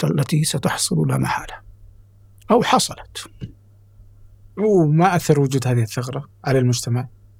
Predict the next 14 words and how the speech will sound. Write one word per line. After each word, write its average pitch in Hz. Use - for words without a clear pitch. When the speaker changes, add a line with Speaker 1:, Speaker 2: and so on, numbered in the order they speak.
Speaker 1:
والآن 170
حيشعر 196
في 175
خواء، -
يعني، 135
سيشعر 214
المجتمع -
اليوم 147
وغدا 139
في 208
شيء 233
من 190
الخواء 202
الروحي. 165